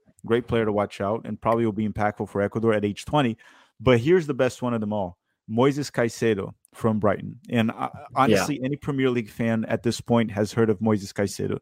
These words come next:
Speaker 1: He is, uh, <laughs> honestly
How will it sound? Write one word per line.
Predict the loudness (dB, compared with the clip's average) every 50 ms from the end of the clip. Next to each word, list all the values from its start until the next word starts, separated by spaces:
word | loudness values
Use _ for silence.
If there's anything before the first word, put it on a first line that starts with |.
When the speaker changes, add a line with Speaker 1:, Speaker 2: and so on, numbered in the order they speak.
| _ _ -20 -20 -20 -20 -20 -20 -20 -20
Speaker 1:
He | -6 0 2 2 4 4 4 6 6
is, | 6 4 4 0 -2 -4 -8 -10 -6 -4
uh, | -2 -2 -2
<laughs> | -4 -6 -10 -12 -14 -16 -12 -2
honestly | 0 2 2 2 0 -2 0 0 0 0 0